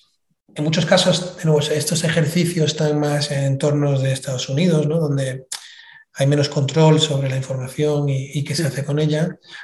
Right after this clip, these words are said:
Speaker 1: Nosotros no estamos ahí y, y no vamos a hacer este tipo de operaciones. Entonces, el dato que, que captamos del usuario, o sea, cien por cien centrado en daros mejor experiencia, ¿vale?
Speaker 2: Ujú.
Speaker 1: Eh,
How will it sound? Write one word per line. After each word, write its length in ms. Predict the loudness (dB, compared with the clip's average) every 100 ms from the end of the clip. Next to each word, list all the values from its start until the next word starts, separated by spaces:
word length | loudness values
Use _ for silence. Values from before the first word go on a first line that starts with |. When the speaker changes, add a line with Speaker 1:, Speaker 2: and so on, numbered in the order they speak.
| -4
Speaker 1:
Nosotros 240 | 0 4 6
no 60 |
estamos 340 | 6 6 4 4
ahí 160 | 4 4
y, 460 | 2 -2 -4 -6
y 40 | -8
no 420 | -6 -4 -2 0
vamos 180 | 0 -2
a 40 |
hacer 180 | -4 -6
este 140 | -4
tipo 100 | -2
de 40 | -2
operaciones. 420 | -4 -6 -8 -8
Entonces, 240 | -4 -2
el 80 | 0
dato 240 | 0 0 2
que, 320 | 4 4 4
que 200 | 0 -2
captamos 520 | -2 -2 0 2 2
del 80 | -2
usuario, 480 | -2 -2 0 0 -2
o 640 | -6 -18 -20 -20 _ -14
sea, 160 | -8 -8
cien 400 | -6 2 4 4
por 160 | 2
cien 260 | 0 -2 -4
centrado 800 | -2 -4 0 2 4 2 0 -6 -16 -20 -20 -16
en 220 | -4 0
daros 220 | 4 4
mejor 320 | 2 0 -2 -6
experiencia, 560 | -8 -10 -12 -16 -20 _ _ _
¿vale? 280 | -8 -8 -8
Speaker 2:
Ujú. 220 | -10 -6
Speaker 1:
Eh, 320 | -4 -4 -4